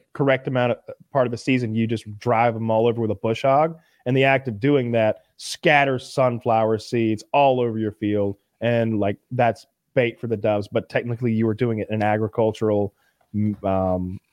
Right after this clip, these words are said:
endeavor. So it's not, it's not like you went and, you go buy that many sunflowers, dump 'em out, big trouble. You plant sunflowers, chop 'em up, and let them be out there.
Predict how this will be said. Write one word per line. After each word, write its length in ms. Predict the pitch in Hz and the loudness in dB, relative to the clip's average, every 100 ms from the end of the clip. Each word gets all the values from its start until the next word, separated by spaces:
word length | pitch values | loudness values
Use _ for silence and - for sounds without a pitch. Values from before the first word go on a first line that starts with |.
| _ | _
endeavor. 560 | 113 117 123 131 143 - | -2 2 2 2 -2 -6
So 240 | - 127 110 | -4 0 0
it's 120 | - | -2
not, 300 | 104 107 110 - | -2 0 -2 -4
it's 140 | 117 | -2
not 100 | 143 | 0
like 100 | 120 | 0
you 120 | 127 | 0
went 120 | 123 110 | 0 -2
and, 120 | 107 _ | -8 _
you 140 | 147 | 2
go 100 | 175 | 4
buy 320 | 170 151 151 | 4 4 4
that 140 | 151 143 | 4 2
many 120 | 143 | -2
sunflowers, 600 | 135 147 147 139 139 131 _ _ - | 0 0 2 2 2 -2 _ _ 0
dump 180 | 143 | 0
'em 120 | 131 127 | 2 2
out, 300 | 135 135 - _ _ _ _ | 4 2 -2 _ _ _ _
big 160 | 196 | 0
trouble. 420 | - 160 107 90 - _ _ _ | 4 2 2 -2 -14 _ _ _
You 100 | 143 | -6
plant 280 | 143 185 156 | 0 2 2
sunflowers, 580 | 170 143 135 131 123 117 | 2 2 4 4 4 0
chop 300 | - 156 127 | 0 0 2
'em 100 | 127 | 0
up, 300 | 123 117 - _ | 0 0 -2 _
and 200 | 120 117 | -4 0
let 180 | 117 113 | 0 -2
them 80 | 113 | 0
be 120 | 120 | 2
out 220 | 113 110 | 2 2
there. 260 | 120 110 | 0 0